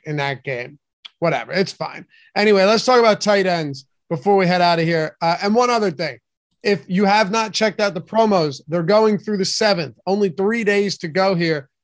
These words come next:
Some amazing promos that we've got as we ring in the new year, heading into twenty twenty-two. And what I mean by that, I'll tell you. If you wanna get twenty-two days of Awesemo Plus Platinum, ownership, top stack, boom bust tool,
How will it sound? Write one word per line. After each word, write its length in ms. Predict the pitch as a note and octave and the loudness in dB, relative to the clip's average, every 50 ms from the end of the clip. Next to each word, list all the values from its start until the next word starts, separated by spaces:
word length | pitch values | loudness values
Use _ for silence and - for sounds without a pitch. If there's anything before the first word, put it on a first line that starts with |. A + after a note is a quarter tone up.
| _ - | _ -12
Some 200 | - G3 F#3+ F#3+ - | -6 -6 -6 -4 -2
amazing 560 | F#3 F3+ F3+ F#3 G3+ A#3 B3 A3 F#3 G#3 F3+ | -2 -2 0 2 2 2 2 0 0 -2 -4
promos 440 | C#3 - G#3 G#3 G3+ G3+ G3 F3+ D3 | -2 0 0 0 2 0 -2 -2 -4
that 100 | F#3 F3+ | -4 -4
we've 180 | F3 F3 D#3+ C#3+ | -4 -6 -6 -4
got 320 | F3 E3+ E3 E3 D3+ - _ _ _ - | -2 0 0 0 -2 -6 _ _ _ -6
as 160 | - F3 F3 D#3+ | -4 -4 -2 -2
we 100 | G3 F3+ | -4 -2
ring 280 | D#3+ F#3 G3+ G3+ G3 | 0 0 0 0 0
in 200 | F#3+ F#3+ F#3+ F#3 | 0 -2 -2 -2
the 100 | F3 E3 D#3 | -4 -4 -2
new 200 | E3+ F#3+ G#3 G#3 | -2 -2 -2 -2
year, 380 | G3 F3+ F3 E3 E3 D#3+ D3 | -2 -2 -2 -2 -2 -2 -2
heading 340 | C3+ C#3+ F#3 F#3+ G3+ G3+ G3 | -2 -2 -2 0 0 0 -2
into 180 | F#3 F3 E3 D#3+ | -2 -4 -6 -8
twenty 360 | - - F#3+ F#3 F3+ F3 D#3+ | -8 -6 -4 -2 -2 -4 -6
twenty-two. 840 | - - F3 E3 D#3+ D3+ C3+ - - F#3 F#3 F3 E3 D3 C3 - _ _ _ _ _ - | -6 -6 -6 -6 -6 -6 -8 -4 -2 0 2 2 2 0 -2 -6 _ _ _ _ _ -6
And 140 | E3 E3+ F3 | -4 -2 0
what 160 | F#3+ G3 G3 | 2 2 4
I 120 | G3 F#3+ | 2 2
mean 240 | F#3+ G3+ G#3+ A3 G#3 | 2 0 -2 -2 -2
by 200 | F#3+ G3 F#3 F#3+ | 0 0 0 0
that, 300 | F#3 F#3+ G3+ G#3 G3+ - _ - - | 0 2 2 2 0 -2 _ -14 -10
I'll 160 | E3 E3+ E3 | -10 -10 -8
tell 260 | - - F#3 F#3+ F#3 | -6 -2 0 0 0
you. 140 | F3+ E3 B2+ - _ _ _ _ _ - | 0 -4 -6 -10 _ _ _ _ _ -10
If 120 | E3 C#3 | -8 -4
you 100 | F#3 G#3+ | -2 0
wanna 160 | A3+ A3+ A3 | 0 0 2
get 180 | G#3 G#3+ G#3 - | 2 0 -2 -2
twenty-two 580 | - - G#3+ A3 A3 A3 G3 - - A3 G#3+ F#3+ | -4 -2 -2 0 0 -2 -4 -6 -6 -6 -6 -2
days 480 | D#3+ F#3+ F#3+ F3+ D#3 C3+ C3 - - - | -2 -2 0 -2 -4 -6 -8 -14 -14 -8
of 80 | - D#3+ | -4 0
Awesemo 480 | E3+ F3+ F3+ F3+ - F#3 F#3 F3 E3+ - | 2 2 2 2 0 -2 -2 -4 -2 -2
Plus 200 | F#3 E3+ E3 - | -2 -4 -4 -4
Platinum, 540 | - F3 E3 E3 E3+ E3+ F3+ F3+ E3+ E3+ _ _ _ _ _ - | -2 0 0 0 0 -2 -4 -8 -8 -10 _ _ _ _ _ 0
ownership, 640 | G3 G#3 A3 G#3 F#3+ E3 - - E3 C3+ - _ _ | 2 4 4 4 2 0 -2 -4 -6 -6 -6 _ _
top 260 | - F#3 G3+ G#3 F#3 | 0 2 2 2 0
stack, 460 | - - - G3 F#3 E3+ D#3 C3+ B2 - | -4 -8 -2 0 2 2 2 -2 -4 -2
boom 260 | F#3 G3 G#3 G3+ F3+ | 0 0 0 0 0
bust 320 | F3 G3 F#3+ F3 - - | 0 0 0 0 -2 -8
tool, 340 | - E3+ E3 C#3+ B2+ B2 | -6 -6 -4 -4 -6 -8